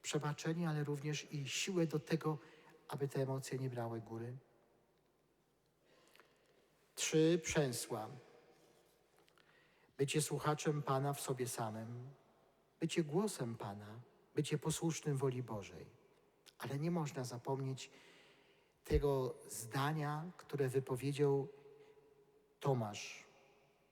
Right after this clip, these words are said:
„Pan mój i Bóg mój”. To była jedna z najpiękniejszych i najkrótszych modlitw.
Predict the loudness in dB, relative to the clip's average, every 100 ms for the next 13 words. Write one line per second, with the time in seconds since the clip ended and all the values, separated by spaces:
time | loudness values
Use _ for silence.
0 | _ _ _ _ -4 2 4 4 2 0
1 | 0 -2 -4 -10 -6 -4 -2 -2 -2 -4
2 | -4 -6 -10 _ _ -20 -20 -4 0 4
3 | 4 4 4 2 2 2 2 2 0 0
4 | 2 0 2 0 0 -2 -2 -10 -16 -12
5 | 0 4 6 4 2 -4 -2 -2 0 -2
6 | 0 4 4 2 -2 -2 -4 -10 -14